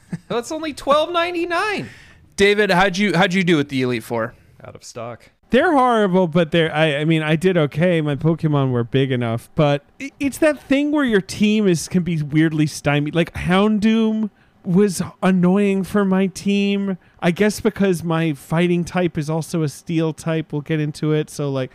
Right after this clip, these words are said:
Speaker 3: you know what I mean? Like, well, there'll be a certain Pokemon that kinda has your number almost by mistake. You just sorta, like,
Speaker 1: Right, right,
Speaker 2: Yeah.
Speaker 1: right.
Speaker 3: The thing about the revamped Elite Four in this game is that they're very cool.
Speaker 1: Yep.
Speaker 3: Their teams are way cooler. They have all these new, you know, they've got,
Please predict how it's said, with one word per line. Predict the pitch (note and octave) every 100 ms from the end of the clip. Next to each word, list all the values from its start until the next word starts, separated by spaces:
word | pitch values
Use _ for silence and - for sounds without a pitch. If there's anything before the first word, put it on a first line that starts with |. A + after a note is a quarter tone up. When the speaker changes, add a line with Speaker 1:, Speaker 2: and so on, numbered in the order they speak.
| -
Speaker 3:
you |
know | A3+
what | A#3
I |
mean? | A#3 A#3
Like, | A3 F#3+ - _ -
well, | G3
there'll | G3+ G#3
be | A#3
a | G#3+
certain | - B3+ G#3+
Pokemon | F3+ G3+ A3 G#3 E3+
that |
kinda | - E3+ D3
has | C#3 D3+ D3
your | D#3
number | C3+ C3+ C#3 D3+ D#3 D3+
almost | D3+ D3 C#3 -
by | C#3
mistake. | C3 B2 - C#3 D#3 - D#3+
You | B2+
just | C3
sorta, | - C3+
like, | B2 A#2 A2 -
Speaker 1:
Right, | E3+ D#3+ C#3 C3+
right, | A2+ A#2+
Speaker 2:
Yeah. | A#2
Speaker 1:
right. | G#2+ -
Speaker 3:
The | B3
thing | - - G#4+
about | G#4+ D4+ G#3+
the | F#3
revamped | F#3 D#3+ C#3 C3+
Elite | C3+ C3+
Four | - C#3
in | B2+
this | A2 -
game | A2+ G#2
is | G#2
that | - B2+
they're | - C3
very | B2 E3 A#3+
cool. | A#3+ G#3 G#3 A#3 -
Speaker 1:
Yep. | C3+ B2
Speaker 3:
Their | C3
teams | - D3 D3 E3
are | F#3
way | G3
cooler. | G3 D#3 C#3+ C#3 C#3 C3+ _ -
They | B2+
have | B2 A2+
all | B2 D#3+
these | F#3+ F#3 F3
new, | F3+ F3
you | F3
know, | C#3 A#2
they've | A#2
got, | - C3 C3+